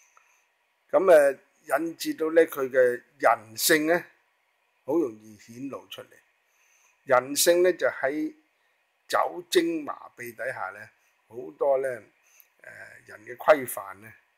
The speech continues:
就會打破咗。噉設計啊，或者幻想最早嘅人頭馬人呢，我諗呢，都係呢，對人性嘅一種體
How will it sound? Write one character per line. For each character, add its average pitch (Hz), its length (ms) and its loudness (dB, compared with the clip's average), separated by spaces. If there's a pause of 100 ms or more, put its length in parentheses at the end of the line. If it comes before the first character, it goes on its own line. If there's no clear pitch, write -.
(140)
就 101 220 -12
會 107 220 -20
打 107 260 -8
破 95 260 -20
咗。 - 1500 -12
噉 110 100 -12
設 - 280 -4
計 139 300 6
啊， - 80 -4 (220)
或 139 100 -20
者 170 180 -2
幻 120 340 -2
想 131 320 -6
最 131 220 -10
早 120 160 -16 (120)
嘅 113 300 -14 (340)
人 117 180 -20
頭 113 80 -18
馬 120 280 -2
人 110 200 -12
呢， 135 100 -14
我 127 140 -4
諗 135 300 -6
呢， 131 100 -12 (480)
都 160 220 4
係 120 240 -2
呢， 135 160 -8
對 117 500 -6 (420)
人 104 280 -12
性 120 320 -8
嘅 117 320 -16
一 - 60 -18
種 123 240 -16
體 - 60 -16